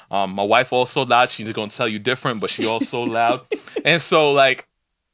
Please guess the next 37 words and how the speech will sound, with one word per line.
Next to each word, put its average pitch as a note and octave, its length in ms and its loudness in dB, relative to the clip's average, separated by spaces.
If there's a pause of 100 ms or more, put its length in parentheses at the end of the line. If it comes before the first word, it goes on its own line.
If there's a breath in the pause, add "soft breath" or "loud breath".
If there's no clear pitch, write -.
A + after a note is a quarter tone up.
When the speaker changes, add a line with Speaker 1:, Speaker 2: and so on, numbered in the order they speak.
(100)
Speaker 1:
I D3 120 4
think C4+ 180 -2
I A#3 80 6
just E3+ 180 -2
drown C3+ 420 0
everything C#3 480 -2
out. C#3 220 4
And B2+ 100 -4
so D3 220 2
apparently D#3+ 640 0
she's E3+ 260 -2
been C#3+ 220 -2
listening D3 380 0
to C#3+ 140 -4
different A#2 400 -2
episodes B2 460 0
and A2 80 -2
it's A2+ 140 -4
just, C3+ 240 -4
like, G#2+ 200 2 (460 loud breath)
irking D#3+ 340 0
her C#3 140 2
soul D3 720 -2 (400 loud breath)
and A2+ 240 -2
the G#2+ 100 -2
beeps D3 560 -4
and C3+ 140 -4
the, B2 80 -2
like, B2 180 -12
Speaker 2:
When C4 140 4
Speaker 1:
I C4 100 4
Speaker 2:
I G#3+ 40 6
Speaker 1:
don't B3 120 0
Speaker 2:
tell G#3+ 140 0
Speaker 1:
hear A#2+ 180 0
Speaker 2:
you, A2 140 -4
Speaker 1:
nothing. E3+ 640 -6